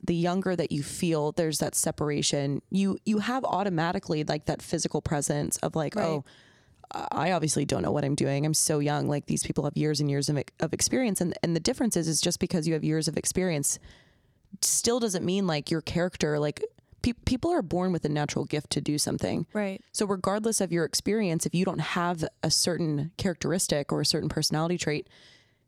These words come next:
Speaker 1: there are gonna be people that are just naturally better at what they do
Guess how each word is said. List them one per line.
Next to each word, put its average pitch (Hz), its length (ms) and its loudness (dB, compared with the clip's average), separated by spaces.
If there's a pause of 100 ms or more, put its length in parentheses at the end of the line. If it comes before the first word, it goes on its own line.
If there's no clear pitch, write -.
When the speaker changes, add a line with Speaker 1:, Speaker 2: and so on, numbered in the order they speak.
(300)
Speaker 1:
there 202 120 4
are 240 40 0
gonna 294 160 4
be 240 100 2
people - 300 0
that 226 100 2
are 202 80 2
just 190 200 0
naturally 170 460 0 (220)
better 156 480 0
at - 160 -2
what 151 440 0
they 143 160 2
do 170 360 0